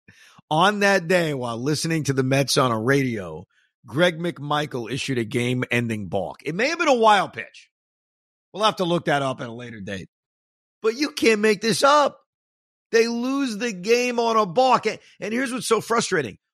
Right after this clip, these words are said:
Was it a balk? Yes. Should the umpires have at least granted the PitchCom timeout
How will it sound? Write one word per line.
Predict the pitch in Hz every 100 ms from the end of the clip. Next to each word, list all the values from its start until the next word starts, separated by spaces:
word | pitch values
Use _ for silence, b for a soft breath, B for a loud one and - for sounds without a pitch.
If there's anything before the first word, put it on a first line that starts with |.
| _
Was | 117 196 196
it | 247
a |
balk? | 208 185 208 233 - _ -
Yes. | 135 170 - - - - _ _
Should | - - 233
the | 220 220
umpires | 226 196 196 214 202
have | 165
at | 156
least | 175 175
granted | - 120 143 190 196 196 156
the |
PitchCom | 147 - 180 - 170 165 151
timeout | - 160 156 156 156